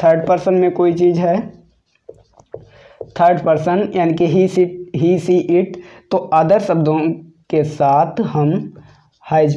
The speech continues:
been का प्रयोग करते हैं, ठीक है। तो देखिए हमारा है कि राम सुबह से टहल रहा है, तो subject है राम। अब राम किसी का name है, यानी फर्स्ट, अ, थर्ड person में है,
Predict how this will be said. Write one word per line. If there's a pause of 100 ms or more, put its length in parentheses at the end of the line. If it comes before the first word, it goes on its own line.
been
का
प्रयोग
करते
हैं,
ठीक
है। (3000)
तो
देखिए
हमारा
है
कि
राम
सुबह
से
टहल
रहा
है,
तो (100)
subject
है
राम। (380)
अब
राम
किसी
का
name
है, (120)
यानी
फर्स्ट,
अ,
थर्ड
person
में
है,